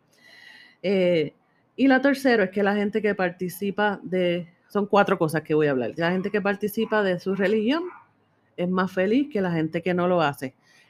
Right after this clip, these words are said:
Eso, en otras palabras, es que la gente que de alguna manera practica, ¿verdad? Activamente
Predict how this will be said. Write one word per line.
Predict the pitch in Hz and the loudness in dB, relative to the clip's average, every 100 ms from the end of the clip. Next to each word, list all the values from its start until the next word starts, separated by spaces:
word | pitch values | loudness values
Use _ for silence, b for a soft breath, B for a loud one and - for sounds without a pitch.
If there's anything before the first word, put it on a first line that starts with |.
| - | -10
Eso, | 180 233 - | -2 0 0
en | 175 | -2
otras | 170 175 185 | -2 -2 -2
palabras, | 226 226 233 247 | 2 2 4 2
es | 294 294 | 2 0
que | 196 | 0
la | 180 | 0
gente | 180 175 196 | 0 -2 -2
que | 214 208 | -2 -2
de | 170 190 | 0 -2
alguna | 180 180 190 | 0 -2 -2
manera | 202 208 208 208 185 _ _ _ | -2 -2 -2 -2 -6 _ _ _
practica, | 185 170 - 196 240 254 208 | -6 -6 -6 -2 0 2 2
¿verdad? | 185 180 190 226 233 | 2 2 0 0 -2
Activamente | 175 - 175 190 202 196 202 208 165 180 | -6 -6 -4 0 0 0 -2 -2 -2 -4